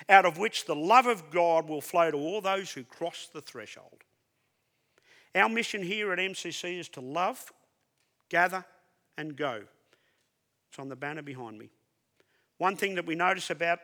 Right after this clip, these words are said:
the way Jesus loved others was he created community through the love, through that love, and he demonstrated grace and truth in every relationship. So too with the early church. Grace and truth were held together and created these communities of love.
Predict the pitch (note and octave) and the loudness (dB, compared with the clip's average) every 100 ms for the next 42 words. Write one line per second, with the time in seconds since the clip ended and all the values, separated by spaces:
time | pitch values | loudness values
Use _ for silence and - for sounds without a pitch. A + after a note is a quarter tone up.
0 | - - D3 F3 F3+ D#3 E3+ D3+ D3 E3 | -12 -10 -2 -2 -2 -4 -6 -8 -10 -4
1 | E3+ D#3+ E3 F3+ G3 D#3+ D3 C3+ C3 - | -4 -2 -6 -6 -14 -14 -14 -14 -16 -16
2 | C#3+ C#3 F#3+ G#3 F3+ - D#3 C#3+ D3 F3+ | -6 -2 -2 -6 -14 -16 -16 -12 -10 -8
3 | F3 E3 E3 - C3 A#2 B2 D#3+ A#3 - | -8 -8 -12 -10 -8 -8 -6 -4 -4 -10
4 | - - - _ - E3+ C#3+ C3+ D#3 G#3+ | -20 -20 -20 _ -4 -2 0 -2 -2 -2
5 | F3+ C3 A#2+ E3 G3 E3+ - E3 D3 C3 | -2 -8 -6 -6 -6 -8 -2 0 0 -6
6 | C#3 F3+ A3+ - F3 - F#3+ G3 C3+ B2 | -6 -6 -6 -12 -16 -14 -14 -14 -18 -18
7 | - F3 G3 F#3+ E3+ C#3 B2+ - - - | -12 -10 -10 -12 -10 -10 -10 -14 -18 -20
8 | - _ _ _ _ _ _ _ _ _ | -20 _ _ _ _ _ _ _ _ _
9 | _ _ _ - G3 F3+ - G3+ F#3+ F3+ | _ _ _ -2 2 2 0 -2 -2 -2
10 | F#3+ G3+ G3 - F#4+ E4 - - - _ | -2 -2 -4 -6 -4 -6 -4 -6 -8 _
11 | _ F3 G3+ - F3 - A3+ - D3 C3+ | _ 6 6 4 -4 0 0 -2 -6 0
12 | A3 F#3 D#3+ F3+ A#3 A#3 D#3 D#3 E3 F3+ | -2 -2 -4 -4 -2 -6 -8 -4 -2 -2
13 | E3+ D3 C3+ - B2+ F#3 G#3 G3+ - D3 | -4 -8 -10 -12 -12 -12 -12 -16 -14 -8
14 | A2+ - | -8 -10